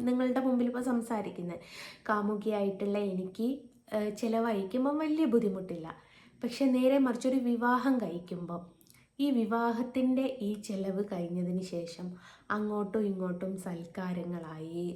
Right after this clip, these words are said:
ഡ്രസ്സ് എടുപ്പായി, പല പല കാര്യങ്ങളായി, കടമില്ലാത്ത ഒരാൾക്ക് കടം വരുത്തി തീർക്കുന്നതും കൂടിയാണ് ഈ വിവാഹം എന്ന് പറയുന്നൊരു സംഭവം. അപ്പം കടമുള്ളവരും കടമില്ലാത്തവരും ഉണ്ട് കേട്ടോ, രണ്ട് വിഭാഗ-,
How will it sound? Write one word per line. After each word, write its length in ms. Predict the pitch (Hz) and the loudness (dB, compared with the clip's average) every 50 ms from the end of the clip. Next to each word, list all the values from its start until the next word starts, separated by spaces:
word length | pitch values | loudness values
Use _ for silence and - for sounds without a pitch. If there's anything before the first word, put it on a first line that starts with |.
| - - | -10 -10
ഡ്രസ്സ് 360 | - 202 185 180 180 - - - | -8 -6 -6 -6 -6 -6 -4 -2
എടുപ്പായി, 760 | 196 185 190 190 185 - 175 160 160 156 156 160 165 170 175 180 180 180 - - - - 196 | -2 -2 -2 -4 -6 -8 -12 -14 -14 -12 -12 -10 -8 -6 -6 -6 -6 -8 -10 -16 -12 -8 -8
പല 140 | 190 190 190 196 190 - | -6 -6 -6 -6 -6 -6
പല 120 | 190 185 180 180 180 | -4 -4 -4 -6 -6
കാര്യങ്ങളായി, 560 | 165 160 165 165 180 190 190 196 196 202 208 214 - - | -8 -8 -8 -6 -6 -4 -4 -2 -2 -2 -4 -4 -2 0
കടമില്ലാത്ത 720 | 262 254 254 269 294 277 247 208 190 185 180 185 190 - 196 | 0 2 4 4 4 4 4 4 2 2 0 -2 -2 -4 -4
ഒരാൾക്ക് 360 | 185 175 165 170 180 - - 240 - - | -6 -6 -6 -8 -10 -12 -14 -10 -2 0
കടം 300 | 269 254 254 262 285 294 254 226 | 0 2 4 4 2 2 2 0
വരുത്തി 360 | 202 190 190 196 190 - 247 240 - 214 | 0 -2 -4 -6 -6 -6 -8 -4 0 0
തീർക്കുന്നതും 540 | 196 196 196 - - 196 196 202 202 202 | 0 0 0 -2 -4 -2 -2 0 0 -2
കൂടിയാണ് 440 | 202 208 214 196 196 180 170 175 208 247 240 247 | 0 0 -2 -2 -2 -2 -2 -2 0 0 2 2
ഈ 60 | 254 247 226 | 2 2 0
വിവാഹം 500 | 233 233 220 247 247 247 247 247 269 262 262 240 214 | 0 0 2 2 2 2 2 0 -2 -2 -2 -2 -2
എന്ന് 160 | 196 185 196 190 | -4 -4 -4 -4
പറയുന്നൊരു 440 | 185 180 175 160 165 175 185 247 262 - | -6 -6 -8 -6 -6 -4 -4 -4 -2 0
സംഭവം. 480 | 302 277 233 202 170 151 151 - - - - - - - - - - - - - - - - 311 | 0 0 0 0 -2 -4 -6 -8 -10 -12 -14 -20 -20 -20 -20 -20 -18 -18 -16 -16 -16 -2 2 4
അപ്പം 200 | 320 330 330 294 262 277 | 4 6 4 4 4 2
കടമുള്ളവരും 760 | 302 302 330 330 339 302 294 285 285 302 294 294 311 349 403 359 - | 4 4 4 6 6 6 6 4 4 4 4 4 4 2 2 0 0
കടമില്ലാത്തവരും 960 | 277 269 294 285 285 277 277 285 294 311 320 320 - 339 320 311 294 294 240 180 | 2 2 4 4 6 6 6 6 6 4 4 4 4 4 4 6 4 4 2 2
ഉണ്ട് 140 | 170 - 170 | 0 -4 -6
കേട്ടോ, 160 | 170 - 196 214 | -6 -4 -4 -2
രണ്ട് 340 | 233 233 247 277 302 349 349 294 | 0 2 4 4 4 4 2 2
വിഭാഗ-, 420 | 269 254 247 240 233 226 240 233 | 2 4 4 2 2 2 2 0